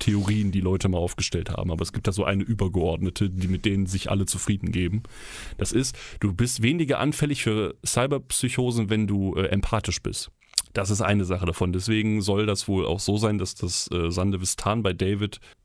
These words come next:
wohl halt nicht direkt den komplett zum Ausrasten bringt. Und das, äh, deswegen kann er sich auch ein bisschen mehr Cyberware installieren als andere. Bei Adam Smasher wiederum ist es so, der hatte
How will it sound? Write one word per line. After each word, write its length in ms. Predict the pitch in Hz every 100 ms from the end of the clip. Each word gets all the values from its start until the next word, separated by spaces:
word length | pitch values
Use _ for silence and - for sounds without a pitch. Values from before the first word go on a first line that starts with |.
| -
wohl 640 | 95 95 98 101 101 90
halt 320 | 95 90 -
nicht 280 | 95 98 -
direkt 320 | 101 95 -
den 220 | 101 90 85
komplett 320 | - 90 98
zum 120 | 98
Ausrasten 560 | 78 87 80 - - 82
bringt. 280 | 50 - - _ -
Und 180 | 98 90
das, 220 | 90 -
äh, 340 | 90 92 87 85
deswegen 640 | 92 - 95 95 92 - -
kann 160 | 104
er 80 | 101
sich 160 | 92 92
auch 100 | 90
ein 60 | 92
bisschen 220 | 95 95
mehr 120 | 92
Cyberware 380 | - 95 92 92
installieren 440 | 92 - 87 92
als 160 | 90 -
andere. 340 | 87 85 82
Bei 120 | 82 80
Adam 180 | 95
Smasher 380 | 90 113 156 156
wiederum 360 | 117 104 107 107
ist 80 | 101
es 140 | 95
so, 240 | - 110 143 - - - -
der 140 | 107 92
hatte 480 | 110 135 131 127